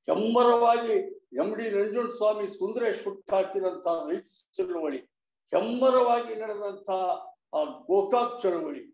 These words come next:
ಇಷ್ಟು ನಮ್ಮ ಶಕ್ತಿಯ ಮೂಲ ಬೇರುಗಳಿದ್ದಾಗ ಎಲ್ಲೋ ನಾವುಗಳು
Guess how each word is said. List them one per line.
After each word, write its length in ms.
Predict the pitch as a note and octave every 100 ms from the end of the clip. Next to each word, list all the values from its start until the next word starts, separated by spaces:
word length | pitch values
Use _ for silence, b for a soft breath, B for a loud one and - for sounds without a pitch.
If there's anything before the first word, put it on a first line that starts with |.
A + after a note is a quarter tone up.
| _ _
ಇಷ್ಟು 520 | D#3+ A#3+ B3 - - F4+
ನಮ್ಮ 240 | E4+ C4 A#3+ -
ಶಕ್ತಿಯ 460 | - G#3 - B3 A#3+ G#3
ಮೂಲ 280 | E3+ F#3+ A#3+ A#3 -
ಬೇರುಗಳಿದ್ದಾಗ 840 | - G#3 B3+ A#3+ G#3+ F#3 G3+ G#3 F#3+ D3 - _ _
ಎಲ್ಲೋ 280 | C3 G3+ B3 C4
ನಾವುಗಳು 400 | A3 G3 F#3+ F3+